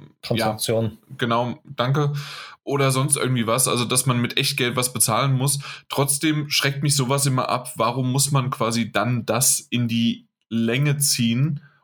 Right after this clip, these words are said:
Speaker 2: Oder ist das genau das, was ich gesagt habe, okay, das ist jetzt eine halbe Stunde, ähm, wie lang ist die aber tatsächlich innerhalb auch des, ähm,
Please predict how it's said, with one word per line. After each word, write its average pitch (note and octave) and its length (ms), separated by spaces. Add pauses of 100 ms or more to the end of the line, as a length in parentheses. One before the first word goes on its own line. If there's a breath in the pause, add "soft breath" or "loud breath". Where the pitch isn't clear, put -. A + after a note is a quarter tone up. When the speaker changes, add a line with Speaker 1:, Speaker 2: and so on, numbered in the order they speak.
Speaker 2:
Oder D#3+ 460
ist C3 120
das D3 160
genau B2 300
das, C3+ 240
was C3 140
ich B2+ 80
gesagt A#2 340
habe, C#3+ 180
okay, C3 280
das B2 140
ist B2+ 120
jetzt C#3+ 220
eine A2 100
halbe C3 300
Stunde, C#3+ 500 (600 loud breath)
ähm, B2 340
wie C3 100
lang C#3+ 240
ist C#3+ 180
die C#3+ 100
aber C3 200
tatsächlich C3+ 580
innerhalb B2+ 420
auch A#2 220
des, - 500
ähm, G#2 420